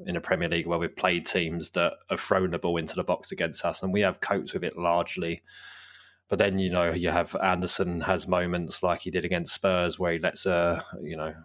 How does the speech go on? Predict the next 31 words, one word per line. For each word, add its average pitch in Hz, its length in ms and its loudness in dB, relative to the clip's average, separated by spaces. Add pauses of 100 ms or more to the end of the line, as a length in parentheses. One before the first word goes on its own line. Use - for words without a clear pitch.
(140)
a 76 60 -18
five-foot-four 82 1000 0 (220)
<laughs> - 240 -10
Brazilian 87 440 2
out 85 180 2
jump 80 280 -2
him. 87 220 -2 (320)
Um, 80 480 -2 (440)
you 104 120 -4
know, 76 120 -4
those 98 320 2
sorts 92 240 -2
of 87 100 -2
things. 87 300 0
So, 92 280 4 (1400)
you 143 80 6
don't 120 100 6
know, 107 120 6 (200)
it 127 60 6
just 123 240 0
feels 117 300 4
like 110 340 2 (1900)
it - 80 -2
was 95 140 -4
a 92 40 -8
bit 104 160 0
like 92 220 2
last 101 220 2
time 95 80 0
Brighton, 90 540 2
eventually 90 800 0